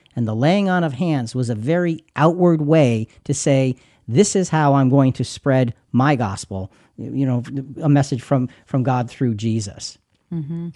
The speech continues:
Speaker 2: So the second unique situation is three examples of the laying on of hands in connection with Timothy.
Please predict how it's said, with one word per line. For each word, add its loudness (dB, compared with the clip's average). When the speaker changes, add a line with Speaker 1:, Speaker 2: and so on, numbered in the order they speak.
Speaker 2:
So -2
the 0
second 2
unique 0
situation -4
is -4
three 2
examples -4
of -4
the 0
laying 0
on 0
of -2
hands -4
in -4
connection -4
with -4
Timothy. -2